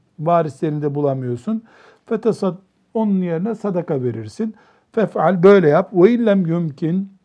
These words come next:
böyle bir şey mümkün, mümkün. Yani sadaka verecek kadar da paran yok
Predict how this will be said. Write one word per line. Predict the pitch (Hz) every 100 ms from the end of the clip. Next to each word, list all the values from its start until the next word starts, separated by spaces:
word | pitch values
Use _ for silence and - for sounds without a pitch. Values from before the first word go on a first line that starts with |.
| _ -
böyle | 160 208 202
bir | 156
şey | 185 165
mümkün, | 160 160 147 175 202 226 -
mümkün. | 170 143 151 139 143
Yani | 139 131
sadaka | - 147 151 165
verecek | 151 143 147 147
kadar | 147 143 139
da | 127
paran | 139 151 156
yok | 131 135